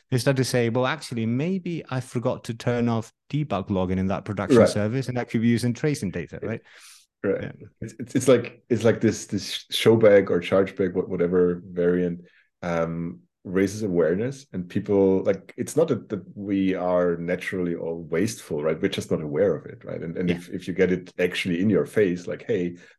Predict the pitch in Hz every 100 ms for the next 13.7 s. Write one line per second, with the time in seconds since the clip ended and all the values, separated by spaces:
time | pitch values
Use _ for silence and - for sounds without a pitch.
0 | - 123 208 247 226 143 113 107 101 98
1 | 110 113 143 156 113 110 131 113 - 117
2 | 139 117 113 107 98 - 92 - 98 87
3 | 92 92 - _ - 98 95 92 90 87
4 | - 101 104 92 90 92 110 98 113 -
5 | - _ _ 101 95 95 98 98 - 165
6 | - - 170 185 - 196 214 - 143 -
7 | - - _ _ - 147 185 165 165 185
8 | 165 156 147 - 147 143 190 - 202 196
9 | 208 214 - 131 120 113 92 87 127 143
10 | - - 143 494 - - 175 - - -
11 | 170 - 143 135 123 127 120 113 107 98
12 | 110 - - _ 110 - 104 98 95 135
13 | 175 127 - 202 175 139